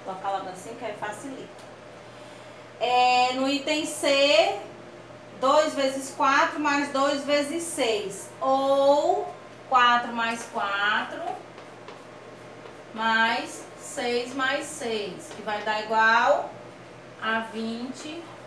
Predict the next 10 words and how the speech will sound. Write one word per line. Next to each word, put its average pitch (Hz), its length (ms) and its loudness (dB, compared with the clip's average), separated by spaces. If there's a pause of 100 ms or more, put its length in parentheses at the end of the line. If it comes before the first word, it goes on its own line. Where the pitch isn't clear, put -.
(300)
centímetros. 226 960 -12 (1000)
A 294 520 6
área, 202 360 0 (200)
seis 269 440 -2
vezes 285 480 0
quatro. - 500 2 (600)
Seis 233 600 -6
vezes 220 680 -8 (580)
quatro 226 560 0 (4000)
centímetros 226 640 -10